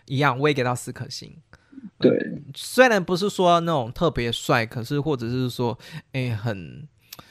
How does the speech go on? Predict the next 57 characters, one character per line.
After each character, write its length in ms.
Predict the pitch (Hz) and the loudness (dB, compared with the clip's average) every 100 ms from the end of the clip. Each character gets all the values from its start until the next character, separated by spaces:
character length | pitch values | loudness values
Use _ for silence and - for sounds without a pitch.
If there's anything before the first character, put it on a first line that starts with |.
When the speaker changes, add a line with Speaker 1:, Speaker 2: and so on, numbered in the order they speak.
| - | -20
Speaker 1:
很， 420 | _ - 123 123 123 | _ -4 -2 -2 0
就 160 | 202 - | 0 0
一 160 | 240 | 0
眼 120 | 214 135 | 2 4
让 160 | 180 165 | 2 2
人 100 | 135 | 0
家 100 | 165 | 0
望 220 | 180 156 | 0 0
过 120 | 165 | -2
去 140 | - 160 | -2 -4
就 120 | 151 | -4
说 140 | 147 185 | -4 -2
，“哦， 80 | |
好 140 | 147 147 | -2 -2
想 160 | 156 | -4
跟 100 | 123 | -6
他 200 | 131 139 | -4 -4
交 240 | 139 - 135 | -2 2 0
往” 100 | 117 | 0
或 60 | |
什 120 | 127 107 | -6 -10
么 80 | |
之 120 | 113 135 | -6 -4
类， 80 | |
可 100 | 127 | 0
是 100 | 143 | -2
就 120 | 180 202 | 0 4
是 80 | |
很 120 | 165 117 | 4 2
平 200 | 117 123 | -4 -6
易 80 | 127 | -6
近 200 | 120 117 | -8 -12
人 120 | - | -12
的 80 | - | -8
爸 120 | - - | -4 -4
爸 140 | - | -6
的 80 | - | 10
感 20 | |
觉。 60 | 160 | 12
Speaker 2:
对 80 | 135 | 12
啊， 160 | 123 123 | 10 8
感 180 | 156 135 | 8 10
觉 100 | 147 | 8
距 180 | - 214 | 8 10
离 120 | 135 | 10
比 60 | |
较 100 | - 123 | 8 6
近， 200 | - 131 | 4 6
比 40 | |
较 80 | 151 | 6
亲 240 | 147 147 | 6 4
切。 320 | 139 - 139 - _ | 4 6 4 2 _
Speaker 1:
对 80 | - | -10
不 60 | 156 | -6
对？ 280 | 156 110 - - - - - - - | -4 -6 -12 -16 -8 -6 -6 -4 4
Speaker 2:
对。 100 | 240 | 4
Speaker 1:
就 140 | 240 | 4